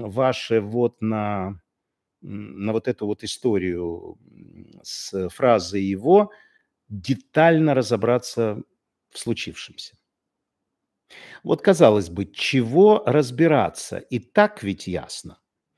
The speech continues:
И очень многие могут подумать, что он имеет в виду "детально разберитесь, в чём проблема, разберитесь и с мостом, разбер-, ну, совсем разберитесь". Нет, тут немножко по-другому.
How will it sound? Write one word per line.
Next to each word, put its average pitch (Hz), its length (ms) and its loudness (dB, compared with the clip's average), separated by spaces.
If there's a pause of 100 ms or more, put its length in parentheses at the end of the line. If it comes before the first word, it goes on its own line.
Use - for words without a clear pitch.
(540)
И 120 260 0
очень 147 360 2
многие 131 340 2
могут 113 400 -2
подумать, 170 540 0
что 107 420 -2
он 147 180 2
имеет 123 360 -2
в - 20 -14
виду 113 240 -4
"детально 107 520 0
разберитесь, 127 800 -4
в - 80 -20
чём 120 320 -2
проблема, 170 840 2 (320)
разберитесь 190 680 -2
и 101 40 -10
с - 160 -12
мостом, 165 760 4
разбер-, 135 320 0
ну, 330 220 2
совсем 131 520 -2
разберитесь". 85 560 -12
Нет, 180 480 -2
тут 180 160 -6
немножко 127 440 -6
по-другому. 92 540 -12